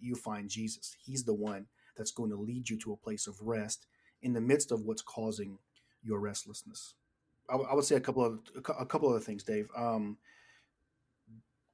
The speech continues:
find a time to be grateful. Show gratitude. Gratitude, um,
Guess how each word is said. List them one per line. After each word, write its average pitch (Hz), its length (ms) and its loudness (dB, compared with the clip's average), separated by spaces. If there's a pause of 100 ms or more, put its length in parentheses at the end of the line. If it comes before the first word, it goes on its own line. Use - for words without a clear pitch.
find 151 340 6
a 143 40 2
time 147 240 6
to 139 60 6
be 117 120 0
grateful. 120 580 2 (240)
Show 139 260 8
gratitude. 120 580 0 (540)
Gratitude, 147 800 4 (580)
um, - 180 -14